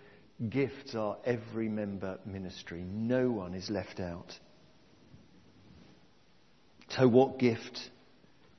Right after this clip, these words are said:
do I have? In this church there is incredible warmth. There's an amazing compassion and care. There's a terrific welcome, a terrific hospitality.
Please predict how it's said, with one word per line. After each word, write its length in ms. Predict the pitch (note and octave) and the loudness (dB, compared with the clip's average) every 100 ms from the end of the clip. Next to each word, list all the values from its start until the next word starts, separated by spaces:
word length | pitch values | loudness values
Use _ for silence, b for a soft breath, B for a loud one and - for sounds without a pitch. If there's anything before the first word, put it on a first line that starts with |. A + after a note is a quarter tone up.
| - - - - | -20 -20 -10 2
do 180 | B2 G#2+ | 4 4
I 120 | G#2+ | 0
have? 340 | A2+ A2+ F#2+ | -4 -4 -2
In 100 | A#2+ | -2
this 160 | B2+ A#2+ | -2 -2
church 480 | - C#3+ B2+ - - | -4 0 0 0 -2
there 160 | A#2+ A#2 | 0 0
is 100 | A2+ | -2
incredible 680 | A#2+ A#2+ E3 D#3 B2+ B2 | -4 -6 -6 -4 0 0
warmth. 480 | A2+ G#2+ A2 G2 G2 - | 0 0 0 0 -6 -4
There's 260 | B2 A#2 A#2+ | -2 -2 0
an 100 | B2 | 0
amazing 640 | C3+ C#3 C#3+ C3 B2+ A2 | 2 2 0 0 0 -2
compassion 840 | - G#2+ - B2 A#2 - F2 E2 - B B B | -2 -6 -8 -12 -10 -8 -6 -8 -12 B B B
and 240 | - A2+ G2+ | -2 0 -2
care. 480 | - B2 G2 F2 F2 B B | -4 -2 -2 -2 -6 B B
There's 180 | - A#2+ | -6 -4
a 60 | C3 | -4
terrific 540 | - D3 C#3 C#3 C3+ - | -6 -2 -2 0 -4 -2
welcome, 540 | C3 C3+ C3+ - G2+ F#2 | 4 4 4 -4 -6 -6
a 40 | |
terrific 440 | - B2 A#2+ A#2+ | -2 -2 -2 -4
hospitality. 1080 | A2+ B2 - C#3 - C3+ C3+ A2 - F#2+ E2 | -4 -6 -4 -6 -4 -2 -2 -2 -4 -4 -6